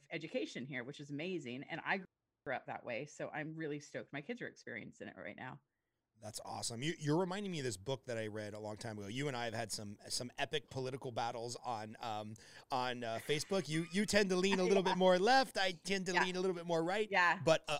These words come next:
Speaker 2: a book that I read that really challenged kind of what I thought I believed was this book called Small is Beautiful.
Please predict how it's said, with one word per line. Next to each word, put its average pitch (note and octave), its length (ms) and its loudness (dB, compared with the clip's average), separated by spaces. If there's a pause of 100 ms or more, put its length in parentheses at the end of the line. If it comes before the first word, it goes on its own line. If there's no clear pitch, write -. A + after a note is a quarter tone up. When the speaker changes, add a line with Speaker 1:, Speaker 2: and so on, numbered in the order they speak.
Speaker 2:
a D3 80 4
book E3+ 300 2
that G3+ 100 0
I E3+ 60 2
read D#3+ 240 0
that A#2+ 100 -4
really C3 300 -2
challenged C3+ 680 -2
kind C3 160 -4
of A2 100 -4
what B2 240 0
I A2+ 200 -4
thought B2+ 340 -4
I B2 80 -4
believed A#2+ 320 -6
was A2 80 -8
this G#2+ 140 -8
book B2 240 -8
called G#2+ 240 -2
Small B2 420 0
is G#2+ 100 -4
Beautiful. G2 600 -8